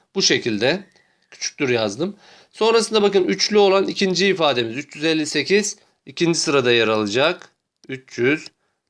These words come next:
elli sekiz ikinci sıraya geldi. Şimdi bu ikisini yazdık.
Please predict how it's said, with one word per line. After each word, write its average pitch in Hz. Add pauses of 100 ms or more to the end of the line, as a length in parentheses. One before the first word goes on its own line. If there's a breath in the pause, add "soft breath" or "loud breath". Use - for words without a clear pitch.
(100)
elli 120
sekiz 147
ikinci 127
sıraya 107
geldi. 104 (280 soft breath)
Şimdi 190
bu 196
ikisini 208 (120)
yazdık. 151